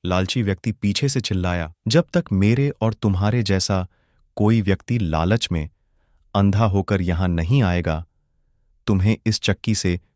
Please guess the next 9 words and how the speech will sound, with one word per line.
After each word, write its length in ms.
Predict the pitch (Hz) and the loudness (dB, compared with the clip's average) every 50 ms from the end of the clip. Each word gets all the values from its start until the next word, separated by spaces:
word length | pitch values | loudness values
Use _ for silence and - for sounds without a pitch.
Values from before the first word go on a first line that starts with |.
| _ _ | _ _
छुटकारा 500 | - - - 101 - - 101 95 98 104 | -10 -4 -4 -4 -2 0 0 2 2 2
नहीं 300 | 98 87 85 82 92 127 | 0 0 0 0 2 2
मिलेगा।" 480 | 127 107 87 85 82 80 78 69 - - _ _ _ _ _ _ _ _ _ _ _ _ _ _ - - | 2 2 2 0 0 0 -2 -4 -6 -8 _ _ _ _ _ _ _ _ _ _ _ _ _ _ -2 -2
इतना 320 | 131 - - 151 165 165 | -2 0 0 0 0 0
कहकर 540 | - - 110 98 107 - - 87 82 85 - _ _ _ _ _ _ _ _ _ _ - | 0 0 0 0 2 0 0 -2 -2 -2 -8 _ _ _ _ _ _ _ _ _ _ -8
वृद्ध 320 | 95 92 117 139 135 127 139 | -2 0 2 2 2 2 0
व्यक्ति 420 | 123 101 98 90 - - 107 107 | 2 2 2 0 0 -2 -4 -2
चला 320 | - - 92 85 82 82 80 | -2 0 0 0 0 0 -2
गया। 320 | 76 78 73 71 73 - | -2 -4 -6 -6 -8 -12